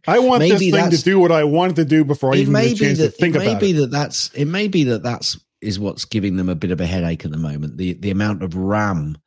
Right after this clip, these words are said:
Speaker 2: that the M series chips can handle, and they're gonna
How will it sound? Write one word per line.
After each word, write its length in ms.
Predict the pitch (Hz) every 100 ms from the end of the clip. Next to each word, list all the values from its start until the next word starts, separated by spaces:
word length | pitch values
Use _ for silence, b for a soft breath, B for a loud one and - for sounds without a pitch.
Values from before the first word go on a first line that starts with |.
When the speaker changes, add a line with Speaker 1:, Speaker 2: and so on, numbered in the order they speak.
| _ -
Speaker 2:
that 120 | 85
the 140 | 95
M 180 | 95 92
series 420 | - 90 85 80
chips 320 | - 85 -
can 160 | - 82
handle, 560 | 78 92 85 67 50 -
and 200 | 85 85
they're 140 | 92 90
gonna 320 | 92 85